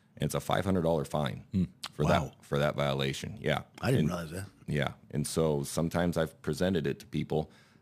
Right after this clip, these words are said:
Speaker 1: um, and told them about this, and some of them have received tickets due to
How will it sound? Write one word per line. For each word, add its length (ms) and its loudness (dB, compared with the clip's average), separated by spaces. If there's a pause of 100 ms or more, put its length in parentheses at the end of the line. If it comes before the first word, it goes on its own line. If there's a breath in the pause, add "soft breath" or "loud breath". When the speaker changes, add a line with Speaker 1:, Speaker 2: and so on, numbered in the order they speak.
Speaker 1:
um, 540 -2 (160)
and 560 0
told 240 0
them 160 0
about 300 -2
this, 280 -2
and 540 -2 (300)
some 220 0
of 100 0
them 200 0
have 100 -2
received 400 0
tickets 380 0 (120)
due 160 -2
to 400 0